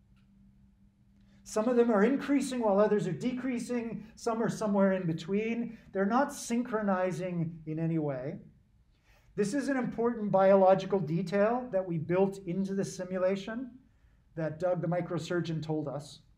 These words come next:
which is that frog heart tissue, when it, when it develops into the shape of a frog heart, however this happens, somehow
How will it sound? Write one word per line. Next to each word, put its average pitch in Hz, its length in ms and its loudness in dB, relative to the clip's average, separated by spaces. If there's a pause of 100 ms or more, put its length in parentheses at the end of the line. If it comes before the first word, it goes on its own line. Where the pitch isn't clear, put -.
(680)
which 170 240 -4
is 147 160 -2
that 175 340 2 (760)
frog 214 420 6
heart 208 320 2
tissue, 254 560 -2 (340)
when 196 300 2
it, 277 240 2 (100)
when 180 280 2
it - 280 -6
develops 185 600 0
into 190 240 -2
the 170 100 -2
shape 185 320 -4
of 165 120 -2
a 160 60 -2
frog 180 420 -4
heart, 196 400 -4 (460)
however 208 520 4
this 214 200 0
happens, 180 500 -2
somehow 190 720 0